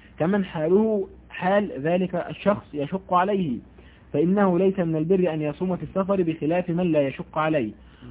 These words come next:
وهذا القول الوسط هو الصواب، وأنه يجب أن يعد، أن يعد الحكم الوارد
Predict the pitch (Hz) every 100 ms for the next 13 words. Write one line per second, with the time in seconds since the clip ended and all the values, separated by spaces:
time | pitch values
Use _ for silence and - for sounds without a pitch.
0 | 117 120 165 190 185 185 185 202 196 190
1 | 220 220 - 180 151 - 139 135 101 -
2 | - - - 113 139 156 165 175 165 127
3 | - - 151 147 147 170 180 143 135 143
4 | 117 - - - 143 143 165 185 147 127
5 | 127 131 - 185 165 127 107 - - -
6 | - 151 143 170 180 151